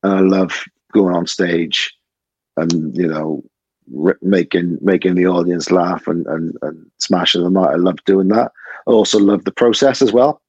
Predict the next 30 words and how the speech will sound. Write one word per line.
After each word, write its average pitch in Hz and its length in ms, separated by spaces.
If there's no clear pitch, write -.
uh, 104 180
in 98 140
terms 98 400
of, 98 320
you 107 120
know, 87 340
writing 104 380
a 98 60
new 92 200
show 92 500
and, 82 260
and 87 220
working 104 380
the 95 80
material 90 580
and 90 100
seeing 101 280
the 92 60
material 95 600
evolve 87 480
and 85 120
grow 87 300
and 85 100
getting 87 260
robust. 85 560
I, 82 80
I 82 60
love 92 280
that - 180
process. 139 600